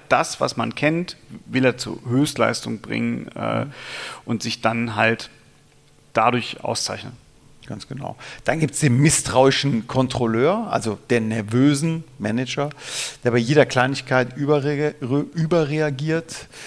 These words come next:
Speaker 2: und pedantisch agiert, hat hohe Dominanz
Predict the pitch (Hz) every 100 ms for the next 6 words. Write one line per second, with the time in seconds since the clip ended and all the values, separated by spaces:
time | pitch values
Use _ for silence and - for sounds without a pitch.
0 | - - - 123 117 - 110 - 123 113
1 | 151 160 135 - 131 131 123 156 165 123
2 | 123 - 92 151 175 143 147 143 131 123
3 | 151 175 -